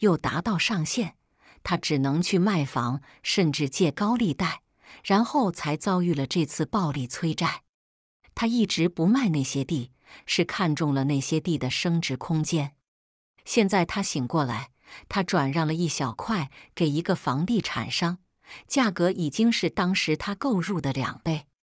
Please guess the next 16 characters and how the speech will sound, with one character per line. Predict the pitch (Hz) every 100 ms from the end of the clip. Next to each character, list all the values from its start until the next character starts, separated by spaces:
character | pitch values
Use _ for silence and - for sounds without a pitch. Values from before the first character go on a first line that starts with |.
| _ _ _ _ _
他 | - 175
用 | 180 156
这 | 190
笔 | 143 131
钱 | - 143 170
还 | 135 120 139
债、 | 196 151 - _ _ - -
买 | 180 143
房， | 135 147 123 151 - _ - -
重 | - 202 254
新 | 269 302
接 | 277 294
我 | 269 147
回 | - 151
温 | 180 240 240
家， | 247 247